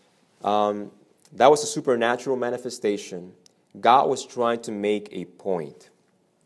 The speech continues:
Jesus was the real sacrifice, the Lamb of God that would truly take away the sins of the world. The cross put an end to the sacrifices and offerings.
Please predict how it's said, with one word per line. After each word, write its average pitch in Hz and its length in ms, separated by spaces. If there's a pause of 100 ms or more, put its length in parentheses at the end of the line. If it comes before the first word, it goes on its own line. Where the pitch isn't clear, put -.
(480)
Jesus 123 760 (460)
was 131 360
the 143 140
real 123 220
sacrifice, 98 960 (380)
the - 80
Lamb 196 240
of 131 140
God 120 420
that 107 100
would 98 140
truly 110 720 (220)
take 117 200
away 110 240
the 113 100
sins 95 560
of 95 140
the 98 100
world. 110 420 (600)
The 104 80
cross 127 720
put - 260
an 127 120
end 117 640
to 107 120
the 95 80
sacrifices 113 1200
and 101 180
offerings. 85 720